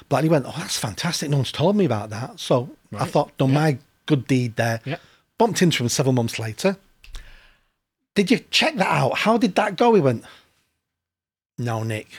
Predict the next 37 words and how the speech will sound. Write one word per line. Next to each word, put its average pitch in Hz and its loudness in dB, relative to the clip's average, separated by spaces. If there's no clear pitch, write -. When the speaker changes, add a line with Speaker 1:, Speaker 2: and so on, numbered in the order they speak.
Speaker 1:
it, - -16
it 117 -8
isn't 127 -2
what 113 -2
you 117 -8
think." 120 -8
"Well, 202 -2
what 269 -10
do 320 -4
you 320 -2
mean?" 277 -2
"We 202 2
did 247 2
it. 131 0
I 208 0
did, 220 0
I - 0
did 277 2
hundreds 180 2
myself." 226 2
Yeah, 147 2
I 147 4
went 156 2
back - 0
and 135 2
asked, - 0
um, 139 2
about 127 0
it. 123 -2
So 131 0
what 143 2
happened 143 2
is 123 4
the 127 -6
council 147 2
did 180 0
this, 160 2